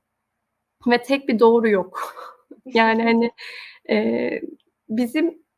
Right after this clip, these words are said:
Speaker 1: kültürel olarak yine getirilen bir, işte, mezun olursun, evlenirsin, çocuk sahibi olursun, işte, şu yaşta bu olur, bu yaşta bu olur.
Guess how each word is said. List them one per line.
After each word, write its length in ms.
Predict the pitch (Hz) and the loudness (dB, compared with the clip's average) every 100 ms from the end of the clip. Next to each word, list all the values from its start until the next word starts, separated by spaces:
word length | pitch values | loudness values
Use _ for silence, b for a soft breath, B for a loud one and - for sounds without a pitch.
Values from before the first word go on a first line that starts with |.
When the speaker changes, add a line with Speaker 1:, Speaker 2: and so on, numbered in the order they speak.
| _ _ - | _ _ -8
Speaker 1:
kültürel 400 | 247 240 277 269 | -8 -2 0 2
olarak 340 | 247 233 226 | 2 2 2
yine 120 | 240 | -2
getirilen 540 | 233 240 240 240 240 240 | -2 -2 0 0 0 -2
bir, 60 | |
işte, 280 | 226 - 240 | -6 -4 -2
mezun 340 | 240 226 226 | 2 0 2
olursun, 380 | 220 214 214 220 - | -2 -2 -6 -8 -4
evlenirsin, 580 | 208 214 208 208 214 | -2 -2 -2 -4 -6
çocuk 280 | 208 214 208 | -4 -6 -6
sahibi 300 | - 196 196 | -2 -2 0
olursun, 280 | 202 196 202 | -4 -4 -10
işte, 160 | 202 208 | -10 -8
şu 140 | 220 | 0
yaşta 400 | 208 196 - 202 | 0 0 -4 -6
bu 60 | 208 | -4
olur, 240 | 202 202 | -4 -2
bu 80 | 208 | 0
yaşta 460 | 202 196 - 202 | -2 -2 -8 -8
bu 80 | 202 | -4
olur. 240 | 208 277 | -2 -2